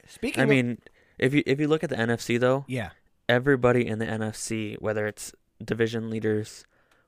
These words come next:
Speaker 2: or in the wild card,
Speaker 1: Yeah.
Speaker 2: are at least eight and three.
Speaker 1: Almost, except for the
Speaker 2: E-,
Speaker 1: Cowboys.
Speaker 2: ex-, I was gonna say except for the Cowboys, who are absolute dog shit.
Speaker 1: Yeah.
Speaker 2: But that's just because they're winning their division.
Speaker 1: Yeah, well, their division's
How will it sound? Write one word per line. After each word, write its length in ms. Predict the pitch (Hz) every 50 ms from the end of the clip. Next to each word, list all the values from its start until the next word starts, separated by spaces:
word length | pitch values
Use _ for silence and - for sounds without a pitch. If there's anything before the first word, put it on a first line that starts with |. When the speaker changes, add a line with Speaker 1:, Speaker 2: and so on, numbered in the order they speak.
| _ -
Speaker 2:
or 500 | - 110 113 113 113 113 110 107 107 - _ _ _ _ _ -
in 100 | 110 110
the 80 | 110 110
wild 340 | 110 110 107 110 110 - -
card, 360 | - 117 - - - - - _
Speaker 1:
Yeah. 240 | - 127 127 113 95 - -
Speaker 2:
are 160 | 107 104 104
at 80 | 104 -
least 240 | 117 120 117 - -
eight 160 | - 113 -
and 140 | - 110 110
three. 340 | - - 101 98 104 - _ _ _ _ _ _ _ _ _ _ _ _ _ _ _ _ _ _
Speaker 1:
Almost, 500 | - 156 165 165 151 135 117 101 - -
except 260 | 113 - - 123 -
for 60 | -
the 100 | 113 120
Speaker 2:
E-, 40 | 123
Speaker 1:
Cowboys. 240 | 123 104 98 95 120
Speaker 2:
ex-, 200 | - - - -
I 60 | -
was 120 | 107 110 110
gonna 100 | 110 107
say 160 | - - 82
except 320 | 104 - - - - -
for 100 | - -
the 100 | 110 113
Cowboys, 440 | - - 110 107 104 110 107 107 107
who 80 | - 107
are 80 | -
absolute 400 | 107 107 113 - - 117 107 107
dog 220 | 107 107 104 104 -
shit. 200 | - 117 113 - _ _ _ -
Speaker 1:
Yeah. 220 | 113 113 95 85 - _ _ _ _ _
Speaker 2:
But 140 | - 123 -
that's 160 | 107 117 -
just 180 | - 120 - -
because 480 | - - - - 92 95 104 - - - _ _ _ _ _ _ _
they're 180 | - 104 110 104
winning 280 | 101 104 98 98 95 101
their 80 | 104 -
division. 420 | - 107 101 101 101 113 110 - _ _ -
Speaker 1:
Yeah, 200 | 101 101 90 71 -
well, 180 | - 90 80 78
their 140 | 80 90 87
division's 500 | 85 92 82 90 92 90 - 87 80 82